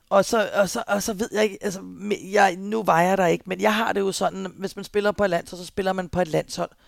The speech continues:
Og så er der bare ikke noget at gøre ved det, for det er træneren, der bestemmer. Så kan det godt være, at man bliver utilfreds eller et eller andet, men det er faktisk træneren, der bestemmer. Og sådan har jeg det faktisk også lidt på et klubhold. Det er træneren, der bestemmer. Man må gerne komme hen og komme med nogle ting.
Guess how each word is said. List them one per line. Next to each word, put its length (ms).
Og 140
så 80
er 20
der 80
bare 220
ikke 120
noget 120
at 60
gøre 160
ved 80
det, 100
for 60
det 60
er 80
træneren, 400
der 80
bestemmer. 420
Så 120
kan 20
det 80
godt 120
være, 40
at 60
man 100
bliver 160
utilfreds 480
eller 180
et 40
eller 180
andet, 180
men 160
det 60
er 40
faktisk 340
træneren, 280
der 60
bestemmer. 360
Og 60
sådan 180
har 120
jeg 80
det 100
faktisk 260
også 180
lidt 100
på 80
et 80
klubhold. 340
Det 40
er 140
træneren, 240
der 60
bestemmer. 360
Man 100
må 60
gerne 240
komme 200
hen 120
og 100
komme 200
med 80
nogle 180
ting. 260